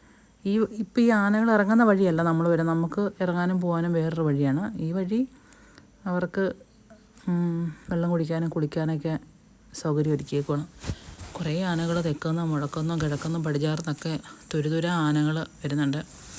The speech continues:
അപ്പം ചേട്ടാ എന്നോട് പറയുന്നത്, "ആനേനെ തൊട്ടോ?" എന്നൊക്കെ പറഞ്ഞ് അവിടെ നിൽക്കുകയാണ്. ഞാൻ തൊട്ടില്ല, എനിക്ക് ഇത്ര ധൈര്യം പോരാത്തതുകൊണ്ട് ഞാൻ അങ്ങനെ അടുത്ത് തൊട്ടില്ല. തുമ്പിക്കൈയിൽ നേരത്തെ അവിടെ തൊട്ടായിരുന്നു, അല്ലാതെ ഇവർ ഈ പോയി കൊമ്പലും വാലലും പിടിച്ച് തൊ-,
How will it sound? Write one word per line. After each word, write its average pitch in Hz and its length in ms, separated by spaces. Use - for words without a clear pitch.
അപ്പം 156 360
ചേട്ടാ 160 240
എന്നോട് 170 200
പറയുന്നത്, 165 360
"ആനേനെ 151 420
തൊട്ടോ?" 160 200
എന്നൊക്കെ 160 220
പറഞ്ഞ് 160 240
അവിടെ 151 100
നിൽക്കുകയാണ്. 143 300
ഞാൻ 139 220
തൊട്ടില്ല, 147 280
എനിക്ക് 131 280
ഇത്ര - 320
ധൈര്യം 147 380
പോരാത്തതുകൊണ്ട് 151 500
ഞാൻ 139 100
അങ്ങനെ 143 340
അടുത്ത് 131 280
തൊട്ടില്ല. 143 480
തുമ്പിക്കൈയിൽ 180 460
നേരത്തെ 185 200
അവിടെ 165 140
തൊട്ടായിരുന്നു, 151 380
അല്ലാതെ 151 420
ഇവർ 175 200
ഈ 202 120
പോയി 185 200
കൊമ്പലും 180 500
വാലലും 170 320
പിടിച്ച് 156 200
തൊ-, 160 240